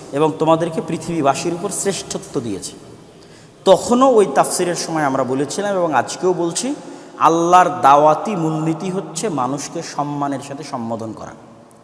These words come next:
কিসের সাথে সম্বোধন করা? আল্লাহ চাইলে বানু ইসরায়েলকে "এই কাফের, এই মুশরিক" এগুলো বলে সম্বোধন করতে পারতেন। এই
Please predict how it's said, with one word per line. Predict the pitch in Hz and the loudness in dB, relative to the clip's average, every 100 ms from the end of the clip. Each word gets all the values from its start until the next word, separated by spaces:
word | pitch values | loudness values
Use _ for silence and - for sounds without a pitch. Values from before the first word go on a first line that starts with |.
| _ _ _ _ - | _ _ _ _ -8
কিসের | 147 165 | -4 -4
সাথে | 156 170 | -6 -8
সম্বোধন | 160 160 165 180 | -6 -6 -6 -6
করা? | 170 190 - - - - - - - - - - - | -6 -8 -12 -20 -20 -20 -20 -20 -20 -20 -20 -20 -2
আল্লাহ | 135 147 151 | 2 4 4
চাইলে | 147 156 180 | 4 2 2
বানু | 160 151 | 2 2
ইসরায়েলকে | 143 143 147 147 143 165 | 0 -2 -4 -2 0 2
"এই | 165 | 2
কাফের, | 147 135 135 113 - - | 0 0 0 0 -4 0
এই | 156 185 | 2 2
মুশরিক" | 165 147 147 120 92 - - - - - | 0 -4 -4 -6 -8 -14 -18 -20 -12 -6
এগুলো | 147 147 | -2 0
বলে | 139 135 | 0 -2
সম্বোধন | 135 123 120 113 | -4 -6 -6 -8
করতে | 104 - | -10 -14
পারতেন। | 90 - - - - | -14 -16 -20 -6 2
এই | 180 | 2